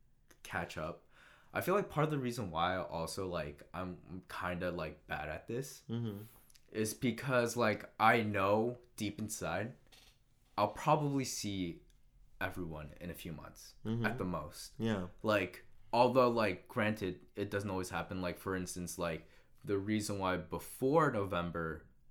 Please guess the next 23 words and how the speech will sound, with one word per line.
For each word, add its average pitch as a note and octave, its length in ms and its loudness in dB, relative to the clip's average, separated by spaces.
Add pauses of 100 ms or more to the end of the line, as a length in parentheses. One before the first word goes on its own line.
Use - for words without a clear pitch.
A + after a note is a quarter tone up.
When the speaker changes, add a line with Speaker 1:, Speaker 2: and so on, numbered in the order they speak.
Speaker 1:
I F#2 80 0
kinda F#2 340 -4
fell F#2 280 -2
out F2 140 0
of F2 60 -6
contact E2+ 440 -6
with E2+ 120 -10
everyone, F2 520 -4
like, E2 220 -6
from, F2 200 -6
like, E2 220 -6
August E2+ 380 -4
or E2 60 -8
September, E2+ 760 -4
Speaker 2:
Mm-hmm. G#2 320 -4 (140)
Speaker 1:
was G#2+ 180 0
because A2 360 0
in G2 80 0
my C3+ 180 8
head, G#2+ 160 0
I G2 80 0
was G#2 140 -2
thinking, F#2 460 -6